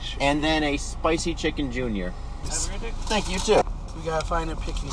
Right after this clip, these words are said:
Speaker 1: table. So we're on a magical quest to find a picnic table.
Speaker 2: Dash's? You wanna go to Dash's? They have tables.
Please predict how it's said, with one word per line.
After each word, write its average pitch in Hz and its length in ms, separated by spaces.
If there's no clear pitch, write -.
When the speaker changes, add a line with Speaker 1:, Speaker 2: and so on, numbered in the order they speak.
Speaker 1:
table. 143 360
So 165 140
we're 175 220
on 175 200
a 160 80
magical 165 480
quest - 420
to 165 80
find 156 320
a - 40
picnic - 400
table. - 420
Speaker 2:
Dash's? 202 480
You 156 60
wanna 151 120
go 147 140
to - 40
Dash's? 139 360
They 143 80
have 160 120
tables. 120 420